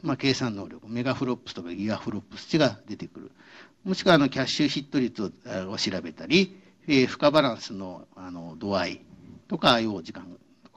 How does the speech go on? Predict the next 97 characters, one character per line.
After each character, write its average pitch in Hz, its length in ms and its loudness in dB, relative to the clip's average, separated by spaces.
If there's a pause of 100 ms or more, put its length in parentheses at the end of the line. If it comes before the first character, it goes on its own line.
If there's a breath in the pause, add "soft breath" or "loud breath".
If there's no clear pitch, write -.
(500)
と 135 120 -10
か 123 100 -4
が 151 100 6
出 104 120 0
て 92 100 -12
く - 80 -18
る 78 160 -18
こ - 80 -20
と 87 100 -16
が、 143 200 -2
ま 98 140 -8
あ、 - 20 -12
多 - 160 -14 (120)
い - 40 -20
で - 60 -20
す。 - 120 -20 (640 loud breath)
で、 214 100 8
あ 220 100 10
と、 214 120 4
ま 185 160 4
あ、 147 80 2
こ 220 80 -4
れ 233 60 4
は 208 60 4
ノ 208 120 0
ー 202 40 -2
ド 202 80 -4
内 202 200 -4
性 214 180 -6
能 131 160 -4
と - 140 -14
い - 20 -12
っ 87 40 -18
て、 135 320 -6
ま 123 300 -6
あ、 95 40 -8
あ 95 40 -10
の、 87 280 -14
内 143 200 0
部 104 120 -8
の 87 220 -12
性 107 140 -12
能 98 140 -8
な 90 120 -10
ん 87 80 -12
で - 40 -20
す - 80 -16
け 127 60 -8
ど、 127 60 0
ノ 190 80 2
ー - 20 0
ド 254 120 0
間 160 220 0
の 160 80 -2
エ 156 60 -2
ヌ 165 80 -2
ピ 175 120 -4
ー 165 60 0
ア - 40 -2
イ - 20 -2
の 113 240 -8
通 123 200 -8
信 113 280 -8
に 113 100 -10
つ - 120 -8
い 104 80 -6
て 101 100 -16
は 82 80 -14
で 78 100 -20
す - 120 -20
ね、 107 380 -10
あ 147 120 -8
の、 135 240 -2
ま 220 100 4
あ、 - 20 4
通 220 140 2
信 226 140 2
の 202 80 2
パ 175 140 -2
タ 185 180 0
ー - 20 0
ン 131 60 -2
を 113 40 -6
見 113 120 -8
る 165 180 -16 (100)
よ 107 160 -10
う - 20 -12
な 87 140 -12
も 85 120 -14
の 98 100 -10
も 87 200 -8
あ 104 60 -4
る 87 120 -8
ん 98 80 -14
で - 80 -18
す - 120 -14
が、 147 200 2